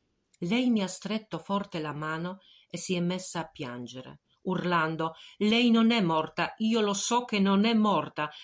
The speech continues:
portami da lei, per favore, ti supplico." "Chi non è morto?" le ho chiesto spaventata.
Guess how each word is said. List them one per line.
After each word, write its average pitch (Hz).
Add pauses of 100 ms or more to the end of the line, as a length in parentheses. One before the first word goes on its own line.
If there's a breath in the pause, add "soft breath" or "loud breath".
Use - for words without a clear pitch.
(140 loud breath)
portami 233
da 208
lei, 170
per 226
favore, 180
ti 220
supplico." - (960)
"Chi 330
non 147
è 143
morto?" 135 (140)
le 147
ho 143
chiesto 143
spaventata. 139